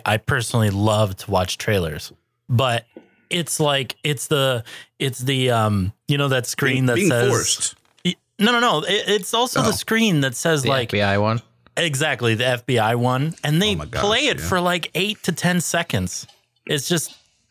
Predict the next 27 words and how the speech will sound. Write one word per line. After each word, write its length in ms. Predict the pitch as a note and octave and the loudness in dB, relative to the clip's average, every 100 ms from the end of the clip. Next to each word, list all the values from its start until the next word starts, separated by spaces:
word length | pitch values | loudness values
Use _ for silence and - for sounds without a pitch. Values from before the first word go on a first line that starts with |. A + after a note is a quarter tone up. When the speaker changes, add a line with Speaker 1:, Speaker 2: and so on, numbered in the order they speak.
| _ _ | _ _
Speaker 1:
so 260 | - - F3+ | -2 0 2
long, 420 | D#3+ F3+ F3+ G2 | 2 2 2 2
and 120 | G#2 | 2
it's 140 | A2+ C#3 | 2 0
ridiculous. 600 | A2+ D3 - - - - _ _ _ - - - - - - | 0 0 -2 -6 -8 -18 _ _ _ -20 -20 -20 -20 -16 -2
Speaker 2:
They've 120 | B2 | 2
actually 320 | F#3+ D#4 - - | 4 2 0 0
extended 360 | - - C3+ A2 | -2 0 0 2
the, 200 | G2+ - | 0 -2
the, 220 | F2 F#2 - G#2+ _ _ - - | -2 -2 -4 -10 _ _ -12 -2
the 160 | G2+ F2 | 0 0
length 460 | F#2+ A2 A#2+ - - | 2 2 2 -2 -4
of 180 | A#2+ F2+ | -2 0
that 240 | D#2+ E2+ | -2 -2
timing 420 | - G2+ G2 F2 F2 | -2 0 2 2 0
because 400 | E2+ - G2+ F#2 | -2 0 0 2
of, 360 | F2+ D#2+ - - G2+ | -2 -4 -12 -8 -4
uh, 220 | F2+ D2+ | -2 -4
how, 540 | - G#2 A#2 G2 F#2+ - _ _ _ - - _ _ - - _ _ _ _ _ _ - | -4 2 4 4 2 -2 _ _ _ -20 -20 _ _ -20 -20 _ _ _ _ _ _ 0
this 160 | A2+ | 2
is 260 | G#2 - - - | 4 2 0 0
slightly 380 | - A#2+ G2 | 0 2 2
political, 460 | A2+ G2+ E2+ E2+ F#2 | 0 0 -2 0 -2
but 140 | D#2+ | -2
how 300 | F#2+ G2+ G#2 G2 | 0 2 2 2
the, 400 | F#2+ F#2+ F#2+ G#2 - _ - | 0 0 0 -2 -8 _ -4
um, 460 | F#2+ F2 F2 E2+ | 0 0 0 -2